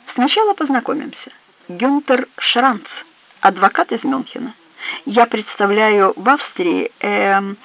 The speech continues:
некоторые круги, заинтересованные в получении определенной информации». Мы знаем, кто вы и зачем посланы сюда. Но нас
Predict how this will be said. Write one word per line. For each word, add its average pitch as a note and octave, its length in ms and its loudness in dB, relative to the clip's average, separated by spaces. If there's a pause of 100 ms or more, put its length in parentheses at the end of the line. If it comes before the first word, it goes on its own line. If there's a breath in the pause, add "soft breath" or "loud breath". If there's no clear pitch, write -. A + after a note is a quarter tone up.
(320 loud breath)
некоторые D#4+ 600 2
круги, F3+ 540 -2 (160)
заинтересованные F#3+ 1000 -2
в C#4 60 -18
получении A3+ 600 -2
определенной E3 580 -4
информации». - 680 -8 (400)
Мы C4 220 0
знаем, F#3 380 -2
кто F3 320 -2
вы F3 180 -4 (340 loud breath)
и B3+ 100 0
зачем C#4 360 2
посланы E3+ 580 -4
сюда. E3 260 -10 (760)
Но F#3 240 0
нас B3 200 -4